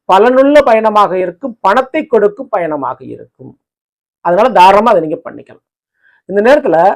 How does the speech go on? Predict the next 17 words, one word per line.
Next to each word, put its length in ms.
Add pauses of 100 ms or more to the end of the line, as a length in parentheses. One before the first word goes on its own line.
(680)
அரசியல் 480
தொடர்பு, 340 (340)
சினிமா 300 (160)
தொடர்பு 360 (240)
போன்றவற்றை 500 (140)
ஏற்படலாம். 560 (840)
So, 40 (180)
எப்படியாக 520 (100)
இருந்தாலும் 400
இந்த 160
ரிஷபராசியில் 520
பிறந்த 200 (120)
உங்களுக்கு 420 (200)
இந்த 100 (140)
இரண்டாயிரத்தி 680
இருபத்தைந்துல 560 (800)
தனக்காரகன் 680